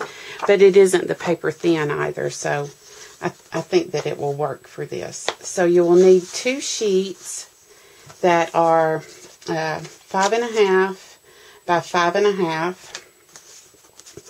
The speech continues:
one for your, the back cover and one for the front, which will be this part here where the red is. Um,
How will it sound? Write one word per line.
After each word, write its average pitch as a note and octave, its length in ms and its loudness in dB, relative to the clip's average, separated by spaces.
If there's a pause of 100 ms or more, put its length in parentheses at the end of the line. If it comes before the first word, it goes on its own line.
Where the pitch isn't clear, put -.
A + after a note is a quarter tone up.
(400)
one F#3+ 240 6
for G3+ 200 -2
your, G3 180 -2
the F3+ 200 -6
back F#3 280 0
cover D#3+ 380 -2
and D#3+ 260 0
one E3 160 2
for E3 220 -4
the E3 100 -2
front, - 720 -6 (720)
which - 300 -6
will D#3+ 100 -6
be D#3 420 -2 (280)
this - 180 -4
part - 280 -6
here D#3+ 440 -6
where E3 120 -6
the D#3+ 100 -6
red D#3 340 -2
is. D#3+ 560 -12 (1400)
Um, E3+ 600 0